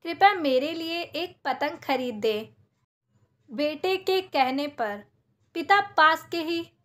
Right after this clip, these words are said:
पतंग के दुकान में गया। वहाँ से उन्होंने अपने बेटे के लिए खरीदकर एक सुंदर की पतंग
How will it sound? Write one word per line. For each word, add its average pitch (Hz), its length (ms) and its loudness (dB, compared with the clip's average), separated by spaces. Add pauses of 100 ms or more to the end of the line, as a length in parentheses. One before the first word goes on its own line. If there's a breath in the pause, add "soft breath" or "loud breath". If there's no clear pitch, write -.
(120)
पतंग 294 340 0
के 330 140 -4
दुकान 277 520 4
में 294 200 -6
गया। 226 460 2 (1120)
वहाँ 285 360 2
से 359 280 -4
उन्होंने 302 680 0 (180)
अपने 320 340 -2
बेटे 277 400 -2
के 302 160 -6
लिए 311 180 -2
खरीदकर 269 760 -2 (100)
एक 359 180 -6
सुंदर 262 440 0
की 302 220 -8
पतंग 247 540 -4